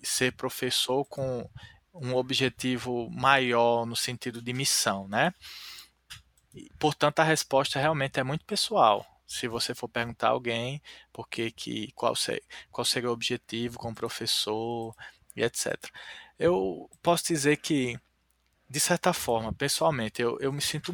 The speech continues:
bem quando eu estou em sala de aula, sabe? Eu gosto de discutir, conversar, debater.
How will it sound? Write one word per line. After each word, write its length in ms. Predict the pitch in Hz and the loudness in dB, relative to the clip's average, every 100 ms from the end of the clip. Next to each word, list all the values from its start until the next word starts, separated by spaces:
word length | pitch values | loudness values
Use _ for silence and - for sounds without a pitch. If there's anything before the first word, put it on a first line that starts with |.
| 151 | -2
bem 400 | 123 117 135 180 - _ _ _ _ _ - - | 2 2 2 -2 -4 _ _ _ _ _ -20 -8
quando 680 | 131 127 131 131 127 120 - _ | 0 2 2 0 -2 -4 -10 _
eu 120 | 131 | -6
estou 220 | 117 - | -4 -4
em 40 | 127 | -2
sala 280 | - 120 120 | 2 4 2
de 160 | 131 | 4
aula, 380 | 113 104 117 120 | 4 6 6 4
sabe? 440 | - - 110 117 139 - - - - | 0 2 2 2 -8 -12 -12 -14 -6
Eu 120 | 127 131 | -2 0
gosto 480 | 127 127 - - | 4 4 4 -2
de 580 | 127 120 117 113 110 110 - _ _ | -6 -4 -4 -4 -6 -10 -14 _ _
discutir, 760 | 117 - - 123 - 120 127 127 | -2 -2 -2 -8 -4 -2 0 -2
conversar, 880 | - 123 123 123 - 110 113 117 113 | -4 -4 -2 0 2 4 6 6 4
debater. 800 | 113 113 117 - - 107 110 110 | 2 2 0 0 -4 -2 -2 -6